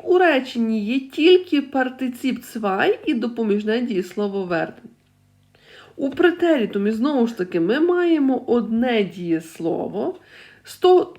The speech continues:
це дієслово перейшло у партицип zwei, а так, як це пасів, ми потребуємо допоміжного дієслова, і це допоміжне дієслово буде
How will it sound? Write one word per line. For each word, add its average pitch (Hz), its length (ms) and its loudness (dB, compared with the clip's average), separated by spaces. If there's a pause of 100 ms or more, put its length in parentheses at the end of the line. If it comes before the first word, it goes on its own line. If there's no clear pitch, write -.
(140)
це 359 180 2
дієслово 311 760 2
перейшло 277 960 -2
у 226 160 -6
партицип 202 720 -6 (180)
zwei, 151 460 -4 (680)
а 247 120 -6
так, 214 300 -2 (320)
як 185 240 -8
це 175 160 -2
пасів, 190 600 -8
ми 226 100 -4
потребуємо 190 640 -6
допоміжного 170 680 -8
дієслова, 240 640 -4 (420)
і 247 40 -16
це 349 180 0
допоміжне 254 580 -2
дієслово 226 520 -4
буде 196 400 -6